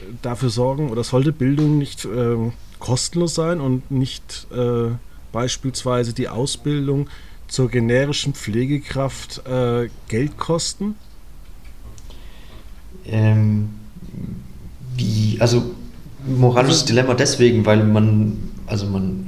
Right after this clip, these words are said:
Speaker 2: also ich jetzt als Wähler, wenn ich jetzt C D U wählen würde, hätte ich jetzt C D U gewählt, um nicht, äh, um vielleicht auch nicht A F D zu wählen. Und die Lager liegen jetzt ja auch nicht so weit auseinander,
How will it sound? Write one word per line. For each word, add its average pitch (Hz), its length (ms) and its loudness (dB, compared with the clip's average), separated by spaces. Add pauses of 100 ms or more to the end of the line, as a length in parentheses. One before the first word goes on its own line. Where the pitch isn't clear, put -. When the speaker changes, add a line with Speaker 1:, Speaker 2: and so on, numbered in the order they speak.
(160)
Speaker 2:
also - 120 -6
ich 104 100 -4
jetzt - 220 -2
als - 180 -6
Wähler, 123 560 6
wenn 98 120 4
ich 104 80 4
jetzt - 260 -2
C - 80 0
D 107 100 4
U 135 160 4
wählen 127 260 8
würde, 127 300 8 (480)
hätte 107 160 2
ich 110 80 4
jetzt 110 400 2
C 113 120 4
D 110 80 4
U 123 140 4
gewählt, 127 480 4 (100)
um 117 160 8
nicht, 123 340 6 (280)
äh, 95 160 2 (300)
um 117 140 2
vielleicht 113 380 4
auch 110 120 0
nicht 123 300 6
A 104 140 6
F 107 120 4
D 127 140 6
zu 123 180 2
wählen. - 260 0 (1080)
Und 104 120 -4
die 92 40 -2
Lager 95 260 6
liegen 98 200 4
jetzt 98 140 0
ja 90 120 4
auch 92 160 -2
nicht 95 140 -2
so 95 120 2
weit 110 160 6
auseinander, 123 460 4